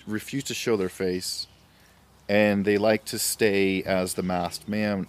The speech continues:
um, that's a major red flag. And that's exactly what this guy was doing.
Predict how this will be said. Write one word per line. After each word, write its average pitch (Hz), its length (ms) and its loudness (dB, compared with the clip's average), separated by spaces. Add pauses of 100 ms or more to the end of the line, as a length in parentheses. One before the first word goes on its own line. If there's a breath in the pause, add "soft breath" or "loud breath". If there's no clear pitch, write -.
(100)
um, 87 540 -6 (220)
that's 110 120 -4
a 117 40 0
major 110 260 0
red 87 160 0
flag. 52 320 -6 (920)
And 95 80 -8
that's 95 200 -6
exactly 85 340 -6
what 57 140 -12
this - 120 -10
guy - 140 -8
was 57 100 -8
doing. - 280 -14